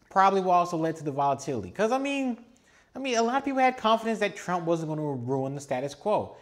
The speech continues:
He's gonna be more pro-business. And even if he didn't do anything, as long as, just don't do nothing. Don't do anything to harm the country. That's, that's really was the plan. Now, things are starting to get shaky. Starting to get shaky 'cause it looks like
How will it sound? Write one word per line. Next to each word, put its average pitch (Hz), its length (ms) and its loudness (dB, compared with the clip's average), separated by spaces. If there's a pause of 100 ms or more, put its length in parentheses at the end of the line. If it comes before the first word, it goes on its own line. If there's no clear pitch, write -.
(100)
He's 147 100 -14
gonna 170 160 -2
be 190 120 -2
more 175 200 0
pro-business. 160 840 0 (360)
And 139 600 2 (160)
even 254 220 2
if 254 40 0
he 277 60 2
didn't 254 220 2
do 254 100 4
anything, 131 560 -2 (160)
as 151 100 -6
long 233 280 0
as, - 40 -10
just 175 220 -2
don't 196 180 2
do 180 80 -2
nothing. 127 280 0
Don't 190 200 0
do 202 120 0
anything 180 240 -2
to 127 40 -2
harm 143 220 -2
the 135 80 -8
country. 110 320 -8
That's, 151 300 -8
that's 208 280 -2
really 202 180 -2
was 160 140 -2
the 135 80 -8
plan. 113 340 -8 (1500)
Now, 214 680 2 (640)
things 170 240 0
are 147 200 0
starting 139 320 2
to 127 60 -4
get 117 60 -6
shaky. 92 440 -4
Starting 175 400 -4
to 175 120 -4
get 170 60 -8
shaky 131 380 -8
'cause 123 240 -4
it 120 100 -6
looks 185 320 -4
like 135 300 -2